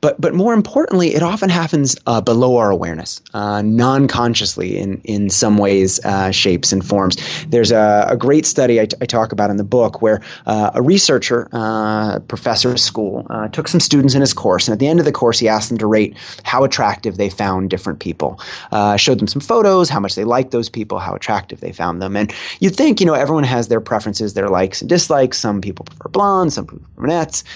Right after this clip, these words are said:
Uh, some people like, uh, they're sniffing others tall, dark, and handsome. Others have different preferences. Uh, and we think all those choices are about us, our conscious decisions, the things we like and don't like. Interestingly, um, when the researchers looked at the data, they found that there was a,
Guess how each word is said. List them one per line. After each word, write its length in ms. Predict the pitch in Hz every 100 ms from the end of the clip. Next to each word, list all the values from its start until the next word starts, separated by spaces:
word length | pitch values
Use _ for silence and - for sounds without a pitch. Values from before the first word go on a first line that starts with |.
| -
Uh, 240 | - 101 95
some 240 | - 113
people 260 | 110 110 107
like, 300 | 98 98 92
uh, 220 | 101 95
they're 140 | 95
sniffing 320 | 101 127 113 117
others 280 | 104 107
tall, 240 | - 123 107
dark, 220 | 101 101
and 80 | 123
handsome. 400 | 202 196 196 135
Others 280 | 101 95 92
have 180 | 87
different 280 | 120 156 151
preferences. 560 | 123 131 123 107 123 110 - - -
Uh, 220 | - 131 120 -
and 120 | 151
we 120 | 165
think 220 | 226 262 -
all 160 | 165
those 220 | 151 135
choices 360 | - 120 104 101
are 60 | 101
about 260 | 87 -
us, 280 | 90 - - -
our 120 | 104
conscious 380 | - 117 113 110
decisions, 540 | 107 - 95 101 87
the 100 | 90
things 300 | 90 95 -
we 80 | 95
like 240 | 87 -
and 100 | -
don't 160 | 123 127
like. 240 | 156 156 - - - -
Interestingly, 720 | 240 415 - 160 117 127 -
um, 340 | 123 123 123 -
when 240 | 135 135
the 80 | 139
researchers 480 | 208 - 208 170 135
looked 180 | 135
at 80 | 139
the 80 | 104
data, 340 | 95 90 95
they 140 | 107 127
found 260 | 185 247
that 120 | 220 214
there 100 | 120
was 180 | 120
a, 140 | 110